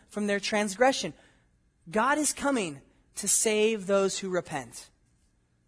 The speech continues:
So, he, he, I mean, here's the call. Like, if you don't repent,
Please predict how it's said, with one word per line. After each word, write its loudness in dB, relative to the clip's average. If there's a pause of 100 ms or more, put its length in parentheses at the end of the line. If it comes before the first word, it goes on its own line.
(1300)
So, -2
he, -4
he, -12
I -8
mean, -4
here's -4
the -12
call. 2
Like, -6
if -14
you -6
don't 0
repent, -8